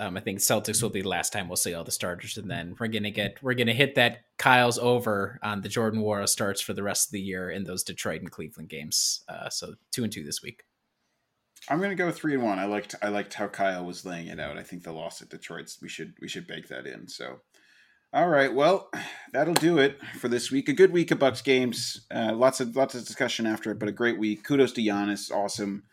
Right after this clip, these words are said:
Speaker 2: awesome, awesome. Great video on the Bucks Twitter account. I think it's pinned to the top of it about Giannis becoming the all-time scoring leader. It's just all, I, literally you just th-, show him on draft night and then show him today and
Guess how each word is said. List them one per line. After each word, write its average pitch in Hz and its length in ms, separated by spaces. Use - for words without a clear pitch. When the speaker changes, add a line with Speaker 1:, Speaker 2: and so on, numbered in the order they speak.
Speaker 2:
awesome, 101 340
awesome. 95 340
Great 135 240
video 110 360
on 98 200
the 95 400
Bucks - 360
Twitter 98 380
account. 95 340
I 98 60
think 104 160
it's - 100
pinned 98 260
to 78 60
the 95 60
top 139 300
of - 80
it 98 100
about 90 260
Giannis 87 500
becoming 101 160
the 92 80
all-time 90 320
scoring 92 400
leader. 92 300
It's - 80
just 117 180
all, 98 140
I, 104 160
literally 120 400
you 107 120
just - 260
th-, 113 180
show 113 260
him 104 180
on 98 100
draft 92 320
night 95 180
and 90 100
then 90 100
show 92 200
him 92 180
today 85 420
and 80 160